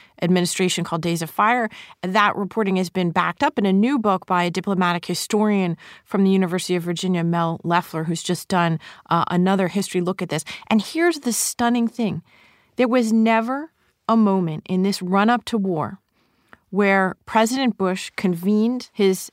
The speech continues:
national security cabinet and went around the room and they actually had a decision meeting. They literally just sort of stumbled into it. It became a sort of inevitability.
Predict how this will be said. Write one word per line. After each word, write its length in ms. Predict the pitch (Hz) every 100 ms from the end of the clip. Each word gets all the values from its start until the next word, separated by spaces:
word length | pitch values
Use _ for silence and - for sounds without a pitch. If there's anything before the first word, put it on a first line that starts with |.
| -
national 480 | 190 175 196 220 214
security 460 | 208 196 190 185
cabinet 500 | 175 170 170 160 160 - _ - _ _
and 240 | 180 180 175
went 200 | 190 220
around 340 | 226 214 233
the 80 | 233
room 380 | 214 180 175 196 _ _ _ _ _
and 240 | 185 185 180
they 180 | 175 185 -
actually 340 | 180 - 196
had 220 | 170 185
a 60 | 175
decision 600 | 175 - - 185 180 175
meeting. 320 | 165 165 156 - _ _
They 180 | 190 214
literally 640 | 220 247 269 262 233 220 -
just 480 | 185 233 226 - -
sort 300 | - 220 208
of 160 | 196 196
stumbled 600 | - - 202 190 185 180
into 240 | 180 -
it. 60 | 170
It 100 | 180
became 520 | - - - 220 220 -
a 60 |
sort 240 | - 208 196
of 100 | 170
inevitability. 920 | 185 180 175 180 180 196 262 247 113